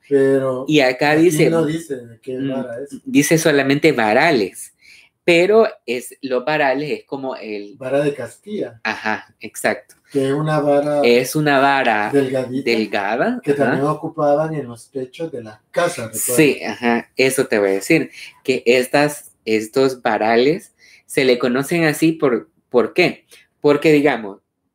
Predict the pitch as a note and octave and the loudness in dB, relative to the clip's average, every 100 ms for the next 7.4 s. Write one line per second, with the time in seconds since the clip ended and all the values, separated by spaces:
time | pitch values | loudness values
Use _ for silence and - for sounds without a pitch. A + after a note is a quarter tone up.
0 | _ - C3+ D#3 F#3 D#3 C#3+ C3 B2+ D3+ | _ -10 -6 -2 0 0 -2 -4 -4 -2
1 | E3+ B2+ G2+ - _ _ _ B2+ B2 G#2+ | -4 -4 -6 -16 _ _ _ -6 -4 -4
2 | - E3+ F#3+ F#3+ G3 A3 A#2 B2 C#3 D3 | -4 -2 -2 -2 -6 -12 -6 0 2 2
3 | D3 D3+ - C3+ C3 B2+ C#3+ E3+ F3 - | -2 -6 -10 -6 -4 -2 -4 -4 -8 -8
4 | C3+ A#2+ B2 C#3+ F3 F3+ F3 - _ - | -12 -10 -10 -8 -8 -10 -12 -18 _ -10
5 | D#3 D3+ D#3 D#3+ D#3+ D#3 C3+ C3+ C#3+ C#3+ | -2 0 2 2 2 0 0 4 4 4
6 | C#3 C#3 C3+ C#3 D3+ D#3+ - - A2 A2+ | 2 2 2 4 4 2 -2 -6 -4 -4
7 | - A2+ F#2+ - | -4 -4 -4 -6